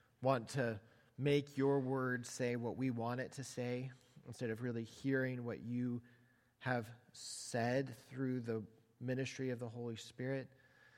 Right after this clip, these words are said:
And so, Father, we pray that the Spirit will work in our hearts, that he will give us understanding, that he will give us ears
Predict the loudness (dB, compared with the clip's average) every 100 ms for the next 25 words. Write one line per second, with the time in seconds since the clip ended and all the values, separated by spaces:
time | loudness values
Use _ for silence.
0 | -20 -20 _ -4 4 4 6 6 8 6
1 | 2 0 2 4 4 2 -4 -8 -4 0
2 | 2 2 -2 0 0 -2 -4 -4 -2 -2
3 | -2 -4 -6 -6 -14 -18 _ _ _ _
4 | -12 -2 2 2 2 4 6 8 6 2
5 | -10 -16 -20 _ _ -2 0 0 -2 -4
6 | -2 -2 -2 -4 -6 -4 -2 -2 0 2
7 | 2 -2 -6 -14 -20 _ _ _ _ -4
8 | 0 2 2 -2 -6